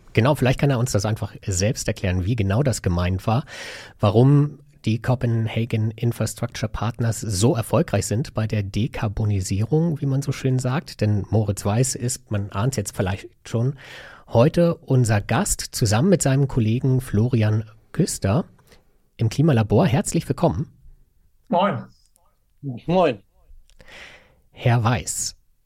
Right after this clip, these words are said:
Speaker 1: vielleicht fangen wir da einmal an. Auf Ihrer Webseite beschreiben Sie und die Copenhagen Infrastructure Partner sich selbst als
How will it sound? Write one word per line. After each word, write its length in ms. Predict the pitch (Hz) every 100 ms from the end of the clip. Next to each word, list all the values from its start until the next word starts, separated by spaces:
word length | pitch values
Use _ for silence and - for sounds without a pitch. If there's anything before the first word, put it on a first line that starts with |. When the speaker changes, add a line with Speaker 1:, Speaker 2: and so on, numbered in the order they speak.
| _ _ -
Speaker 1:
vielleicht 280 | - 127 -
fangen 140 | 180
wir 80 | 160
da 200 | 120 147
einmal 320 | 117 101 98
an. 200 | 113 160
Auf 240 | - 135 147
Ihrer 200 | 135 113
Webseite 380 | - 170 175
beschreiben 600 | 151 - 120 123 131 127 110
Sie 480 | 113 104 139 185 180
und 560 | 135 143 - - -
die 300 | 123 120 123
Copenhagen 800 | - 123 120 120 113 107 117 117
Infrastructure 840 | - 127 - 120 - - - - 120
Partner 400 | - 107 - 123
sich 180 | 104 92
selbst 480 | 98 135 - -
als 240 | 120 123